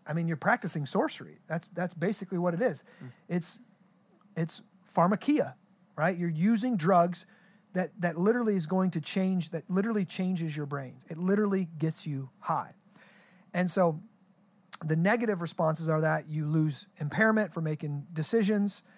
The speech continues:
Speaker 1: you lose ambition a lot of time, you, you, you lose drive, it becomes addictive, you're addicted to the feeling, um, it becomes a crutch. So sometimes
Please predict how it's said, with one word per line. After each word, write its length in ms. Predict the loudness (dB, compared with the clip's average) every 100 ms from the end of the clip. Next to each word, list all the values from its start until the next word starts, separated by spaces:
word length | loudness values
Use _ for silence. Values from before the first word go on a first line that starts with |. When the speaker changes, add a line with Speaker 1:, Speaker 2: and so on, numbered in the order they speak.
| -20 _ _
Speaker 1:
you 100 | -8
lose 320 | -4 -4 -4 -6
ambition 640 | -6 -4 0 0 0 -2 -2
a 80 | 0
lot 180 | 2 0
of 100 | 0
time, 320 | 0 0 -2
you, 240 | -6 -8 -8 -8
you, 180 | -6 -2
you 180 | -2 -2
lose 340 | -4 -6 -8
drive, 580 | 0 4 6 6 6 2
it 140 | -6
becomes 540 | -10 -10 -10 -8 -10 -10
addictive, 720 | -12 -4 0 0 0 0 0 -4 -18 -20 -20 _
you're 160 | -6 -4
addicted 440 | -4 -6 -6 -6
to 80 | -6
the 100 | -6
feeling, 680 | -6 0 2 2 2 0 -2 _ -20 -20 _ _ -8
um, 560 | -4 0 -2 -4 -8 -14 _ _ _ _ _ _ _ -12 -6
it 120 | -2
becomes 380 | -2 0 0 -2
a 40 |
crutch. 640 | -6 2 6 6 2 -4 -2
So 340 | -2 0 -2 -8 _ _ -8
sometimes 600 | -2 0 2 2 0 -4